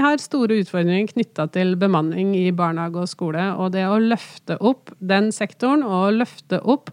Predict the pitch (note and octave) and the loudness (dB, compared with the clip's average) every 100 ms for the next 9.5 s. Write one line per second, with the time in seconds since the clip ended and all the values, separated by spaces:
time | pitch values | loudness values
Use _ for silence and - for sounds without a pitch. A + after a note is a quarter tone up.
0 | _ A3+ F#3+ F#3+ G3+ G#3+ G#3+ A3+ A#3 F#3+ | _ 2 4 2 0 0 2 4 4 2
1 | E3 G#3+ C#4+ - - - - - _ - | 2 2 2 -4 -20 -20 -20 -20 _ -2
2 | A3 A3 A3 G3 F#3 F3+ G#3 A#3 G3 F#3 | 2 4 4 4 4 2 0 -2 -2 -2
3 | - C#4 E4+ - _ - - _ _ A3 | -2 0 0 -2 _ -20 -20 _ _ -4
4 | A3 A#3 A#3 B3 A3+ A3+ G#3+ G#3 G3+ G3 | 0 2 2 0 0 2 2 2 2 4
5 | G#3+ A3+ G3+ F#3 F#3+ G3+ G3+ G#3 G#3 G#3+ | 4 2 2 4 4 4 6 4 4 2
6 | - A#3 G3+ C#4 F4+ B3 G3+ G#3 F#4+ - | 2 2 4 2 4 4 4 4 2 -2
7 | - - - _ - - A#3+ A#3+ A#3 A3+ | -20 -20 -20 _ -20 -8 0 2 2 2
8 | G3+ G3 F#3 - G3+ G3 F#3+ F#3+ E3 F3 | 2 2 0 0 2 2 2 -2 -2 0
9 | E3+ E3 E3 F3+ F#3+ | 2 0 0 2 2